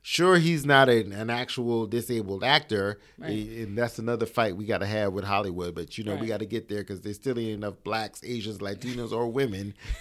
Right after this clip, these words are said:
Speaker 2: <laughs>
Speaker 1: working in Hollywood.
Speaker 2: Yeah.
Speaker 1: So we got a long fight to
Speaker 2: As
Speaker 1: fight.
Speaker 2: Long
Speaker 1: as
Speaker 2: fight.
Speaker 1: disabled people. But, you know, speaking as a person with a disability, I know that it's not hard to represent that. So I think that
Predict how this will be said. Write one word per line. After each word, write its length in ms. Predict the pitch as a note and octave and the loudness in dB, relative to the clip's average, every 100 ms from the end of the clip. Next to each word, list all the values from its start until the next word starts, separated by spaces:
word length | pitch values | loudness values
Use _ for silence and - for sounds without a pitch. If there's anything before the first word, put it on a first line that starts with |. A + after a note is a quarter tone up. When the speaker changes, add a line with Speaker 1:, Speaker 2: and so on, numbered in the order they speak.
| - - | -6 -2
Speaker 2:
<laughs> 140 | - | 2
Speaker 1:
working 300 | C3 C3 B2 | 4 2 0
in 120 | B2+ | -2
Hollywood. 680 | C3 C#3 B2 A2 G#2 G2 - - | 2 4 4 2 0 -2 -6 -14
Speaker 2:
Yeah. 160 | D3+ | -16
Speaker 1:
So 300 | F#2+ C#3 B2 | -2 2 4
we 160 | B2 C#3 | 4 2
got 160 | C3+ A#2+ | 4 2
a 60 | |
long 840 | A#2 C3 D3 D3+ D3 C#3 B2+ A#2+ | 2 10 12 12 12 12 8 2
fight 420 | A2+ - A2+ - - | 0 4 4 2 -6
to 80 | |
Speaker 2:
As 100 | - | -2
Speaker 1:
fight. 80 | F3 G2 | 0 0
Speaker 2:
Long 220 | F2+ F2 | 0 -2
Speaker 1:
as 120 | A#2 | -2
Speaker 2:
fight. 120 | G#2+ D3 | 0 -2
Speaker 1:
disabled 520 | A2+ A#2+ A2 G2+ F2 - | 0 0 -2 -4 -8 -8
people. 400 | A2+ F2+ E2+ - - - - | -8 -6 -8 -10 -18 -20 -6
But, 380 | G2+ A#2 G#2+ - _ _ _ | 0 0 0 -6 _ _ _
you 200 | - B2+ | -8 -4
know, 340 | A#2 G#2+ G2+ - - - C2 | -2 -2 -4 -6 -10 -12 -18
speaking 360 | E2+ - C#3+ C3 | -16 -4 0 0
as 160 | A2+ G2+ | -2 -2
a 40 | |
person 400 | A#2+ A#2 A2 F#2 | -4 -4 -4 -8
with 180 | A2+ A2+ | -6 -6
a 40 | |
disability, 760 | G2 F#2 F#2 B2 B2 F#2+ F#2+ F#2 _ _ _ _ _ _ _ _ _ _ _ _ _ - | -6 -8 -4 -2 0 -2 -4 -10 _ _ _ _ _ _ _ _ _ _ _ _ _ 0
I 240 | B2+ C3 | 4 4
know 600 | B2 C3 C3 A2+ G#2 G2+ - | 2 4 4 4 2 -4 -6
that 160 | A#2+ | -6
it's 160 | A2+ A#2+ | -6 -6
not 180 | A2 G#2 | -6 -4
hard 300 | B2 A#2+ G#2 | 0 0 -2
to 60 | |
represent 500 | G#2+ G#2 G2+ A#2+ G#2+ | -6 -6 -8 -8 -6
that. 260 | G2+ F2 - | -6 -6 -8
So 80 | A2 | -8
I 60 | |
think 320 | G#2 C#3+ C3+ G2 | -6 -8 -6 -4
that 260 | G2+ D2+ | -6 -6